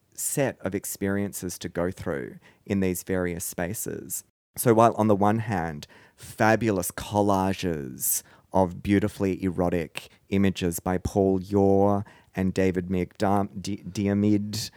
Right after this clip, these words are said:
uh, throughout, amazing, um, reinterpretations of Sidney Nolan paintings, Jeffrey Smart and others.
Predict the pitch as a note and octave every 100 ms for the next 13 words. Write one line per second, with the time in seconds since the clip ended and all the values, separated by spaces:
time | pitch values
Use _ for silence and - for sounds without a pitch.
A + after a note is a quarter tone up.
0 | _ _ F#2 F#2 - - G#2+ F#2+ G#2+ E2
1 | D3 - - - _ _ _ A#2+ A#2+ A#2
2 | A#2+ B2+ A#2 G#2+ G2 G2 - G2 F#2+ F#2+
3 | - G#2+ A#2 A2+ A2+ F#2 G#2 G#2 G2 G#2
4 | F#2 F2+ - G2 G2 F#2+ F2+ F2 F2+ -
5 | A#2 A2 G#2+ - G#2 G#2 G2+ G2+ G2+ G#2
6 | - _ - F#2+ - F#2 - G2 F2+ -
7 | E2 - G#2 G2 G2+ G2+ G2 F#2+